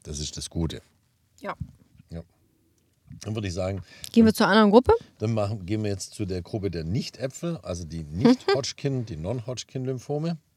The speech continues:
Speaker 1: Möchtest du da, dazu was erzählen?
Speaker 2: Äh, ja, gerne. Also, wie der Name schon sagt,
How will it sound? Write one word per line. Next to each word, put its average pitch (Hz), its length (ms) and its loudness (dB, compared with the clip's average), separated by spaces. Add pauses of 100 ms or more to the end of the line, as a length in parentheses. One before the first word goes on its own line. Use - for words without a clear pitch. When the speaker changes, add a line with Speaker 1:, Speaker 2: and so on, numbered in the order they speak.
(400)
Speaker 1:
Möchtest 98 300 -10
du 131 80 -8
da, 147 140 -4
dazu 139 320 -12
was 135 120 -4
erzählen? 135 460 -6 (800)
Speaker 2:
Äh, 233 240 10
ja, 208 200 8
gerne. 185 500 6
Also, 185 340 8
wie 208 80 6
der 202 120 12
Name 202 260 8
schon 175 240 2
sagt, - 520 2